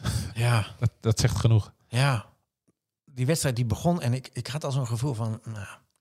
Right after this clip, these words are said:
Speaker 1: Je, ik heb,
Speaker 2: die zi-,
Speaker 1: ik heb niet één keer een moment gehad
Speaker 2: die zitten
Speaker 1: van
Speaker 2: er niet bovenop, hoor. Die hebben niet de overtuiging van, jongens, wij gaan, eh, dit, eh,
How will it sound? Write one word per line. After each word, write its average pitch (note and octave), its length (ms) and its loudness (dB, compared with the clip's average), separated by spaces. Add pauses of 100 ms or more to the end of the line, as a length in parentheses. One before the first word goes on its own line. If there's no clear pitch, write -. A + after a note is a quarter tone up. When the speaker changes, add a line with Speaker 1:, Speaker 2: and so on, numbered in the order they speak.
(420)
Speaker 1:
Je, B2 160 0
ik C#3+ 140 -4
heb, D3 100 10
Speaker 2:
die C3+ 100 4
zi-, - 60 -2
Speaker 1:
ik C#3+ 100 -4
heb D3+ 100 6
niet D3 160 6
één G#3 240 0
keer E3 160 4
een D3+ 80 4
moment C#3 260 6
gehad C#3 160 4
Speaker 2:
die D3+ 80 6
zitten B2+ 240 8
Speaker 1:
van G#2+ 80 4
Speaker 2:
er G#2 60 4
niet A2+ 160 4
bovenop, E3+ 440 4
hoor. A2 180 4
Die A2 100 2
hebben A2+ 180 2
niet C#3 120 2
de D#3+ 80 0
overtuiging D3 480 4
van, D#3 120 2
jongens, D#3 240 2
wij C#3 140 2
gaan, C#3+ 280 0
eh, C#3 140 2
dit, C#3+ 240 -2
eh, C#3 280 0